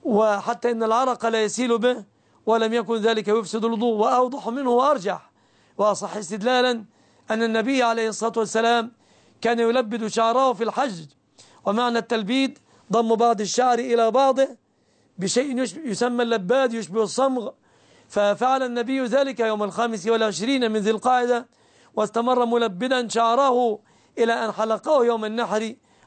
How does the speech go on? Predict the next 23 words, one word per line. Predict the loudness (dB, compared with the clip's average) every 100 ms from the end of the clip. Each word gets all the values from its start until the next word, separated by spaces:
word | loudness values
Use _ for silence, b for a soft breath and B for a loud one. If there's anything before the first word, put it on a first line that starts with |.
| b
ومع | 0 2 2
ذلك | 2 0 -4 -4
كان | -2 0
يتوضأ | 0 0 2 2 2 2
وكان | 4 4 2 2 0
يغتسل | 0 -2 0 -2 2 0 0 -10 b b b b
عليه | -2 0 0 -4
صلوات | -4 -2 2 2 0 -2
الله | 0 2 0
وسلامه. | -2 0 2 0 -2 -10 _ b b b b
فكريم | -4 0 0 0 -2
الشعر | -2 0 2 2
لا | 0 0
يفسد | 0 -2 -4 -2
الوضوء، | 0 2 2 2 2 -2 _
والله | -2 0 -2 -2
أعلم. | -2 -2 -8 -18 _ _ _ _ _ _ _ _ -12 -10 -10 -14 _ _ _ _ _ _ _ _ _ _ B B B B B B B B
هل | -4 -2
تجوز | -2 0 0 0
قراءة | 0 0 0 -2
القرآن | -6 -2 0 0 0 0
دون | 0 0
وضوء؟ | 2 0 0 0 0